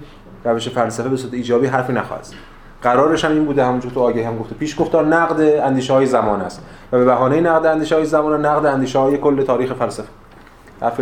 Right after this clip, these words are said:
الان تو بندهای بعدی می‌بینیم یه سری اشاراتی می‌کنه، یه سری ایده‌هایی، ولی همواره داره یه وعده رو می‌ده، به تعویق می‌ندازه وعده رو، برای اینکه بتونه مخاطب رو به خودش بکشه تا بتونه این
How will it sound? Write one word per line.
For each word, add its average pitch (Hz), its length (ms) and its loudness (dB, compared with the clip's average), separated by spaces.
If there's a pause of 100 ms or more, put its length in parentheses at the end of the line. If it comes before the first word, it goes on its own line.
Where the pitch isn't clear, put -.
(460)
الان 160 180 0
تو 165 80 -6
بندهای 139 320 0
بعدی 139 240 2
می‌بینیم 190 320 2
یه 160 60 2
سری 156 220 0
اشاراتی 143 400 2
می‌کنه، 175 240 -2
یه 147 60 0
سری 139 160 -2
ایده‌هایی، 127 300 0
ولی 185 160 0
همواره 165 440 2
داره 180 320 0 (200)
یه 139 340 -2 (680)
وعده 147 340 4
رو 190 100 4
می‌ده، 180 200 4
به 160 80 0
تعویق 147 400 4
می‌ندازه 117 300 0
وعده 107 280 2
رو، 98 80 -2 (260)
برای 123 160 2
اینکه 143 280 2
بتونه 135 280 0
مخاطب 120 340 0
رو 131 60 0
به 131 60 -2
خودش 123 200 -2
بکشه 151 380 -2
تا 135 180 0
بتونه 127 280 -6
این 127 200 -8